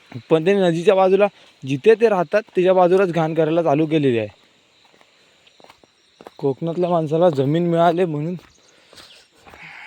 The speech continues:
काही विचार न करता तो विकत चाललाय, पण त्याला एवढं समजलं पाहिजे की ही जमीन त्याची नसून त्याच्या वाडवडील-, वडिलांची आहे. परत ही जमीन त्यांची देखील नसून ही जमीन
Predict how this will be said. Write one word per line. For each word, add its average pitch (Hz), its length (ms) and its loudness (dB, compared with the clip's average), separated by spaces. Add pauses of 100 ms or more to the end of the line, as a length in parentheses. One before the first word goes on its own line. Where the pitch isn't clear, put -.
(760)
काही 139 240 0
विचार 156 380 2
न 165 160 -4
करता 160 320 0
तो 160 120 -2
विकत 156 360 0
चाललाय, 117 280 0
पण 127 140 -6
त्याला 151 280 0
एवढं 160 200 4
समजलं 180 440 -2
पाहिजे 165 280 0 (440)
की 143 80 -6
ही 160 120 2
जमीन 175 260 2 (100)
त्याची 151 280 0
नसून 196 280 -4
त्याच्या 165 260 -4
वाडवडील-, 160 540 0
वडिलांची 156 540 0
आहे. 127 280 -2 (1000)
परत 170 200 4 (100)
ही 190 200 -2
जमीन 208 300 0 (1000)
त्यांची 151 400 -4
देखील 233 300 -6
नसून 233 300 -6 (280)
ही 185 140 0
जमीन 214 220 2